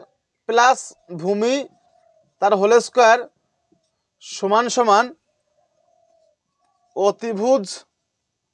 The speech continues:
তার হোল স্কয়ার। তা এই হলো তাদের সম্পর্ক। তোমরা নিশ্চয়ই বুঝতে পারছো বন্ধুরা। তা কি বললাম যে লম্ব স্কয়ার প্লাস ভূমি স্কয়ার equal to অতিভুজ স্কয়ার। তোমরা বুঝতে পারছো? তো চলো,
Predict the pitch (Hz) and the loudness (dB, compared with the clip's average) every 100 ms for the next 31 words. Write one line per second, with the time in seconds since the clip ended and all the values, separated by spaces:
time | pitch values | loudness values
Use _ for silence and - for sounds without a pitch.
0 | _ _ _ _ _ _ _ _ _ _ | _ _ _ _ _ _ _ _ _ _
1 | 185 190 175 175 - - 120 - _ _ | -2 0 0 0 -4 -12 -14 -16 _ _
2 | _ _ _ 135 - 180 208 240 254 247 | _ _ _ -16 -4 0 0 0 0 0
3 | 226 185 170 151 135 127 120 _ 165 190 | -2 -4 -4 -6 -6 -12 -20 _ -10 -6
4 | 196 220 190 180 - 180 214 208 226 208 | -4 -2 0 -2 -2 2 2 2 -4 -2
5 | 214 214 220 226 - _ _ _ _ _ | -2 2 2 2 -2 _ _ _ _ _
6 | _ _ - 190 208 208 226 233 262 247 | _ _ -2 -2 -2 2 2 6 4 2
7 | 196 214 190 190 202 247 247 - 254 269 | -2 2 4 2 2 2 2 2 4 4
8 | 269 240 220 220 190 180 196 240 - 247 | 2 0 2 2 0 -6 -4 -4 -4 2
9 | 269 226 - 226 240 226 302 302 - _ | 2 0 0 2 2 0 -4 -4 -10 _
10 | 214 220 226 208 185 - 139 - _ _ | 0 0 2 0 -2 -2 -2 -2 _ _
11 | _ _ 190 214 202 - 247 254 - 285 | _ _ -2 0 2 2 4 2 2 2
12 | 294 _ _ _ _ _ _ _ _ _ | 2 _ _ _ _ _ _ _ _ _
13 | _ 196 190 202 151 | _ -2 4 4 2